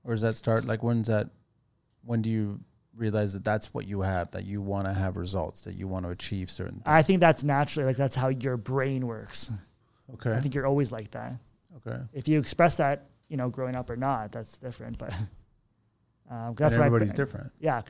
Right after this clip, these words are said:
Speaker 2: but I, I bring people into how your brain, how your brain works, <laughs> how your personality works. You love results. You love helping your clan. You love adding value. You love building things.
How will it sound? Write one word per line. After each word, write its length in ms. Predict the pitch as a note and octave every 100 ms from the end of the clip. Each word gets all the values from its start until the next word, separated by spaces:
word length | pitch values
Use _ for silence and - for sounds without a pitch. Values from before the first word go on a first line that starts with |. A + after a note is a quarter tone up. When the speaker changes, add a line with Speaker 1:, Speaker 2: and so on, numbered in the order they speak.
| -
Speaker 2:
but 100 | C#3+
I, 140 | D#3+ E3+
I 100 | D#3+
bring 160 | D#3 D#3+
people 260 | D#3 D3+
into 240 | C#3 - C#3
how 260 | B2 D3+
your 200 | D#3+ D3+
brain, 460 | B2+ C#3+ C#3 C3+ C3+ - _ _
how 140 | - D#3+
your 400 | D3+ C#3+ A3 G#3+
brain 340 | D3 C3 A#2+
works, 400 | A#2+ G#2 - - B2+ - _ _
<laughs> 420 | _ _ _ _
how 60 | D3
your 220 | C#3+ E3
personality 540 | D#3+ C#3 C#3 A#2 A#2 A#2
works. 360 | A#2 - - A#2+
You 240 | C3 D#3
love 320 | C#3+ D3 B2
results. 640 | C#3 C3 A#2 A2+ G#2+ -
You 140 | D3 C#3+
love 320 | C#3+ C#3 B2+ - _ _
helping 360 | D3 C#3+ C#3
your 120 | C3 C3
clan. 380 | - C3+ A2
You 160 | C3+ D3
love 260 | C#3 D3 C#3
adding 340 | C#3 C#3 C3
value. 320 | C3 B2 A2+
You 200 | A2+ C3
love 320 | C#3+ D#3 C3+ A#2
building 420 | D#3 D#3+ D3 B2
things. 380 | A#2+ A#2+ C3